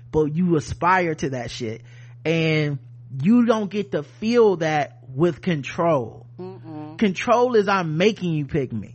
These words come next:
Speaker 2: Mm-hmm.
Speaker 1: Control is I'm rigging this playing field. So you have, you're left with me. You know what I mean? <laughs> Like,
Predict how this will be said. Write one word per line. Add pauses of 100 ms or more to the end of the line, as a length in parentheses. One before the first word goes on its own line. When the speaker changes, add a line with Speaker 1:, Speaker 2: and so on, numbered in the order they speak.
(100)
Speaker 2:
Mm-hmm.
Speaker 1:
Control
is
I'm
rigging
this
playing
field. (140)
So
you
have,
you're
left
with
me. (760)
You
know
what
I
mean?
<laughs>
Like,